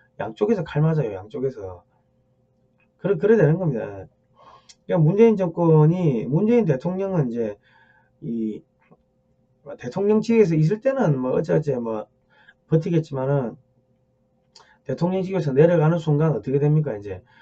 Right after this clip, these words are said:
뭐 여적죄부터 해가지고 이 여적죄, 이적죄 뭐 한 건, 한두 건이 아니잖아요. 이제 고소, 고소 고발 당한 게. 예? 지금, 지금 현직에 있을 때 이성윤이,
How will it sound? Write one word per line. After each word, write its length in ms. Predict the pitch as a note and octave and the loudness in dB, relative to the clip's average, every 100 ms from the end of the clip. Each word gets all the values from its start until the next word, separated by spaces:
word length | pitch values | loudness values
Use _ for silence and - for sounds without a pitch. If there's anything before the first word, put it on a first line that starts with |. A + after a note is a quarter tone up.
| - - _ _ _ _ _ _ | -20 -20 _ _ _ _ _ _
뭐 240 | E3+ F3+ | -2 0
여적죄부터 840 | B2+ C3+ F#3 - F#3+ E3 C#3+ D#3 D3+ | 2 0 -2 -2 4 4 4 0 2
해가지고 260 | C#3 C#3+ | 4 2
이 140 | D3+ B2+ | 2 0
여적죄, 320 | D3 E3 - | 0 -2 -2
이적죄 300 | G3 F#3+ - | -2 -2 -4
뭐 100 | - | -10
한 320 | - - C#4+ C#4 | -12 -8 -4 4
건, 200 | C#4+ F#3+ | 4 4
한두 340 | C#4 D#4+ B3 | 2 2 0
건이 180 | A3 F3+ | 0 0
아니잖아요. 400 | B2 C#3+ G3 F#3+ | 0 2 2 2
이제 100 | C3 A2 | -2 -4
고소, 260 | A#2 A#2 - | -6 -6 -12
고소 300 | - C3 F3 | -10 -2 4
고발 200 | D3 C#3 | 4 4
당한 260 | C#3+ D3+ | 2 0
게. 460 | C#3 G#2+ G#2 G#2 G2 _ _ _ - _ - | 0 -2 -4 -6 -12 _ _ _ -20 _ -16
예? 220 | G#2+ B2 _ _ | -16 -16 _ _
지금, 280 | - C3+ C3 | -8 -6 -2
지금 320 | E3 E3+ F3 | 0 2 2
현직에 340 | D#3+ E3 F#3 E3+ | 2 0 2 2
있을 140 | D3 | 2
때 100 | D#3+ | 4
이성윤이, 640 | C3+ A#2 D#3 E3 E3 C#3 | 2 4 4 4 4 2